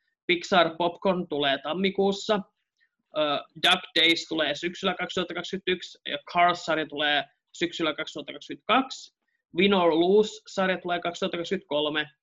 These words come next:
Äh, Luca kesäkuu kaksituhatta kaksikymmentäyksi. Turning Red maaliskuu kaksituhatta kaksikymmentäkaksi. Lightyear kesäkuu kaksituhatta kaksikymmentäkaksi. Äh, jos sun pitäisi sanoa näistä Pixareista,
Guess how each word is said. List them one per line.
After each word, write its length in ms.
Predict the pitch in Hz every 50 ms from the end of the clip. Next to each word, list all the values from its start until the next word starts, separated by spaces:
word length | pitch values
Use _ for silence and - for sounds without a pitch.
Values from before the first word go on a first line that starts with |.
| _ _ _ _ _ _ _ _ - 147
Äh, 340 | 151 147 143 143 147 143 143 - _ _ _ _
Luca 420 | - 165 165 165 165 175 165 151 -
kesäkuu 420 | 165 151 147 160 156 - 156 151 147
kaksituhatta 420 | - 156 - - 151 143 - 143
kaksikymmentäyksi. 760 | 147 147 - - - - 277 269 247 262 - - - - _ _ _ _ _ _ _ _ _ _
Turning 380 | - 185 180 175 175 170 160 160
Red 240 | 165 160 160 160 151
maaliskuu 640 | 151 151 156 151 151 151 147 147 - - 147 147
kaksituhatta 340 | 147 147 143 - 147 139 -
kaksikymmentäkaksi. 680 | - 147 - - 156 151 - 151 151 147 - - - -
Lightyear 580 | - 156 156 151 147 - - 139 143 147 147 147 -
kesäkuu 440 | 165 151 - 160 151 - 143 143 143
kaksituhatta 380 | 147 147 - - 151 135 -
kaksikymmentäkaksi. 680 | - 147 - - 156 - - 151 156 - - - - _ _ _ _ _ - _ _ _ _ _ _ _ _ _ _ _ 160
Äh, 440 | 165 165 165 170 170 170 165 - - _ _ _ _ _ _ _ _ _ - - _ _ _ _ _ _ _ _ _ _ _ _ _ _ _ _ _ _ _ _ _ _ _ _ _ _ _ _ _ _ _ _ _ _ _ _ _ _ - -
jos 180 | 190 214 202 -
sun 100 | 262 247
pitäisi 240 | - 247 247 196 -
sanoa 220 | 247 240 233 220
näistä 220 | 214 208 202 214 196
Pixareista, 920 | - 226 220 214 - 214 190 165 160 156 156 - - 165 151 151 -